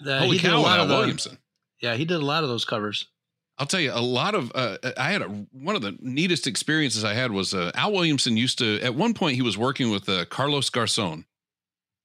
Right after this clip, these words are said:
Speaker 2: And, um, Carlos Garzon. And, uh,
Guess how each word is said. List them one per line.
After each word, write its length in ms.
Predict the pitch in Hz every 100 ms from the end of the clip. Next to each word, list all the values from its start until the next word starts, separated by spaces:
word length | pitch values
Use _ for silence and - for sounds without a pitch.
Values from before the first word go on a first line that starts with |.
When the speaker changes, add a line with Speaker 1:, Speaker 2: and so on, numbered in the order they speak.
| _ _ _ _ _ _ _ _ _
Speaker 2:
And, 340 | 113 110 101 98
um, 400 | 98 92 87 90 - _ _ _ _ _
Carlos 400 | 127 165 170 151
Garzon. 480 | - 117 - 87 - _ _ _ _ _ _ _ _ -
And, 520 | 117 117 113 110 104
uh, 360 | 110 104 101